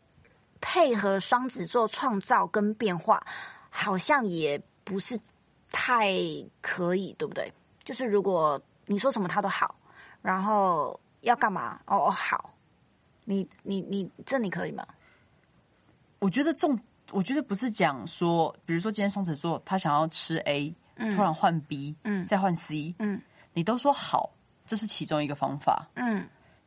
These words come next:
Speaker 2: 但是还有另外一个更高级的解法，就是他说 A，
Speaker 1: 嗯。
Speaker 2: 不要的时候，
Speaker 1: 嗯。
Speaker 2: 当他说 B，你说，“那不然 C 怎么样？”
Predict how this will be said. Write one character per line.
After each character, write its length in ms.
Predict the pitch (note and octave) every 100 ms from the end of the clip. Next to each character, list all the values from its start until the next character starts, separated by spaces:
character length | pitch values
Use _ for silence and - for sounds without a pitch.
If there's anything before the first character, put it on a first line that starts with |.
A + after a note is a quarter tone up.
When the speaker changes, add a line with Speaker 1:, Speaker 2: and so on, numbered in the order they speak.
| _ _ _ _
Speaker 2:
但 120 | D#4+
是 100 | E4+
还 140 | B3+
有 60 | F#3+
另 140 | G#3+
外 140 | A3+ G#3
一 20 |
个 60 | E3
更 240 | - F#3
高 180 | D#3+ F3
级 140 | D#3+
的 80 | B2+
解 220 | C3+ D3+
法， 100 | E3
就 100 | C#3+
是 160 | F#3 E3+ -
他 140 | - F#3+
说 180 | F#3+ F3+
A， 320 | E3 D#3+ D#3+ - -
Speaker 1:
嗯。 280 | A3 G#3 F#3 _ _
Speaker 2:
不 120 | - D#3+
要 180 | F#3 D#3+
的 100 | C#3+
时 160 | -
候， 300 | C#3 E3 C#3
Speaker 1:
嗯。 340 | A3+ G#3+ F#3 E3+ _
Speaker 2:
当 140 | - F#3
他 140 | F3
说 120 | E3+
B， 360 | D#3+ - D3 E3+ - _ _ _ -
你 100 | E3+
说 120 | A3
，“那 60 | D4
不 100 | -
然 100 | A#3
C 240 | G3 G3+ F#3
怎 80 | D#3+
么 80 |
样？” 240 | - C#3